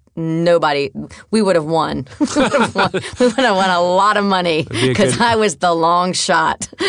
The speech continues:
Speaker 2: Oh, man. Uh, no, well, that's an insane story. And so then you got your first job, and, uh, I'm assuming it, uh, <laughs> my first job was twenty-four thousand dollars. I'm assuming you were a bit less. It was a few years before.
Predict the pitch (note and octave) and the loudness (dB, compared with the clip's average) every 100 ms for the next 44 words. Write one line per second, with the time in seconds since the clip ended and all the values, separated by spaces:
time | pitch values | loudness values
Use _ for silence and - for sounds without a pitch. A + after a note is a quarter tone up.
0 | E4 - D4+ A2 C#4+ - D4+ - - E3+ | -4 -2 -2 0 -2 -2 -4 -2 -4 -4
1 | C#3 B2+ A2+ A#2 B2 A2+ - - - - | -4 -4 -4 -4 -4 -6 -8 -10 -12 -6
2 | A#2+ A2+ C#3 C3 - A#2 G2+ - A2 G#2+ | -4 -2 -4 -4 -4 -4 -4 -4 -4 -2
3 | G2 F2+ - - - - - C3+ C#3+ - | -2 -6 -8 -18 -20 -20 -8 -4 -4 -6
4 | - C#3 E3 F#3+ E3 B2+ A2 - C3 - | -8 -2 -2 -2 -4 -4 -4 -4 -4 -4
5 | A2 G2+ F#2 G2 A#2 - - - _ - | -2 0 0 -2 -6 -16 -20 -20 _ -6
6 | G#2 G#2 G2+ G2+ G2 G#2 G2 G2+ G#2+ - | -4 -2 -2 -2 -2 -2 -2 -2 -2 -2
7 | B2 A2 G2+ G2 F#2 F#2 - - F#2 F2+ | -2 0 0 -2 -2 -4 -6 -6 -4 -4
8 | F2+ - - - - C#3 - D#3+ C#3 G2+ | -6 -10 -18 -10 -8 -8 -10 -16 -16 -12
9 | A2+ A2+ A2 B2 A2 A#2 G#2+ G#2 G#2 F#2 | -4 -2 -2 -2 -2 -2 -2 -2 -4 -4
10 | F2 - G#2+ G#2 G2+ F#2+ F2 - G#2 F#2 | -6 -4 -6 -4 -4 -6 -6 -6 -6 -4
11 | G2 F#2+ F#2 F2 F2 F2 E2+ F#2 G2 G2 | -4 -2 -4 -4 -4 -6 -6 -6 -6 -6
12 | - C3+ A#2+ G2+ G2 F#2 G2 F#2+ F2+ F2+ | -4 -4 -2 -2 -4 -4 -6 -6 -6 -6
13 | - G2 F2+ G#2+ F#2+ F2+ F#2+ F2 F#2+ F#2 | -6 -8 -6 -4 -2 -4 -6 -8 -4 -4
14 | E2+ | -6